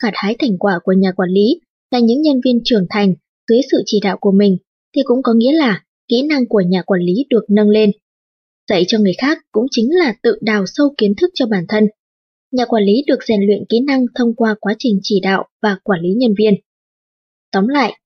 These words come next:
nhà quản lý có vai trò chỉ đạo tập thể, đạt tới mục tiêu, và đây chính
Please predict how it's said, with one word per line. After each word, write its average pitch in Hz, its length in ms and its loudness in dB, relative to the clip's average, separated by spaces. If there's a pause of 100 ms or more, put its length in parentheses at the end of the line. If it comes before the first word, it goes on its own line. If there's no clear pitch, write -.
(140)
nhà 240 120 0
quản 214 200 0
lý 202 100 4 (120)
có 226 180 0
vai 269 180 0
trò 214 240 0
chỉ 196 220 -2
đạo 190 220 -6
tập 202 180 -2
thể, 196 260 0 (760)
đạt 226 260 0
tới 220 140 2
mục 320 280 2
tiêu, 226 260 2 (420)
và 208 80 -2
đây 220 240 2
chính 208 160 0